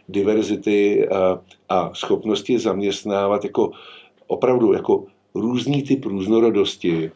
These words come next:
je, je jako jednoznačně potvrzený zase jak empiricky, tak, tak ve, ve studiích. Tam, kde, eh, tam, kde, eh, jsou schopní, eh, řekněme, přitahovat, udržovat a rozvíjet, eh, lidi,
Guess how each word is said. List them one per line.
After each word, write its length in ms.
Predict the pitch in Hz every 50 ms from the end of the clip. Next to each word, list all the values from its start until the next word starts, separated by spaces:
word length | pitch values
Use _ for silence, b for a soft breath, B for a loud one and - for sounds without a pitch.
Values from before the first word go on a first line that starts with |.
| _
je, 100 | - 87 92 90 87 85
je 200 | 90 92 92 98
jako 220 | 95 - - 104
jednoznačně 600 | 98 95 95 92 107 101 92 110 101 - - -
potvrzený 680 | - 95 87 - 98 95 92 104 101 101 104 101 101 98
zase 280 | 95 101 - - 90 90
jak 160 | 90 90 -
empiricky, 560 | 98 98 95 104 101 98 90 - - 107 98
tak, 260 | - 101 92 - - 92 90 92 87 -
tak 220 | - 80 - -
ve, 280 | 90 90 90 87 - -
ve 120 | 87 87
studiích. 480 | 85 - - 95 87 87 82 80 - - B B B B B B B B B B B B - - _ -
Tam, 160 | 104 104 104
kde, 320 | 101 107 113 117 113 113 - - _ -
eh, 40 | - 98 95 95 101 110 - -
tam, 240 | - 113 101 101 104
kde, 460 | 98 107 107 110 113 113 113 113 104
eh, 40 | - - 95 95 92 92 92 92 90 - _ _ -
jsou 240 | - - - 113 113
schopní, 680 | 113 - - 101 95 - - 107 107 107 107 107 107 107 B B B B B - 98
eh, 40 | 90 90 90 85
řekněme, 440 | 85 92 90 - 110 110 104 107 - _ -
přitahovat, 840 | - - - 104 - 110 95 104 107 104 110 110 110 110 107 - - -
udržovat 640 | 90 90 90 98 92 92 104 98 104 101 98 98 - - -
a 120 | 92 90
rozvíjet, 600 | 85 90 90 98 98 107 107 107 104 101 98 - - -
eh, 300 | - - 95 95 - -
lidi, 360 | 92 92 92 95 107 107 107